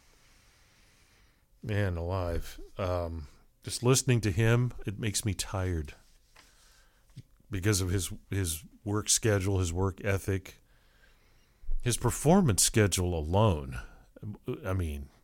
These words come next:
goodness sakes. He's been with, uh,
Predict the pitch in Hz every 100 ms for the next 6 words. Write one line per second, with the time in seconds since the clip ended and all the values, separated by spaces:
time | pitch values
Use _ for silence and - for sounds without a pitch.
0 | _ - 117 87 69 - 87 71 - -
1 | - _ _ _ - - - - - -
2 | - - - - 101 107 107 95 92 -
3 | - 92 90